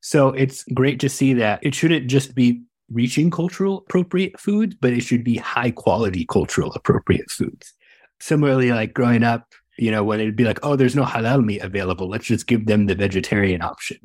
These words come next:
right? Where it's, that's not the same value as being culturally appropriate and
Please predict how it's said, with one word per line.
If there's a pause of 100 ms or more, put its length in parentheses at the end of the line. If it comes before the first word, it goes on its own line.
(200)
right?
Where
it's, (460)
that's
not
the
same
value
as
being
culturally
appropriate
and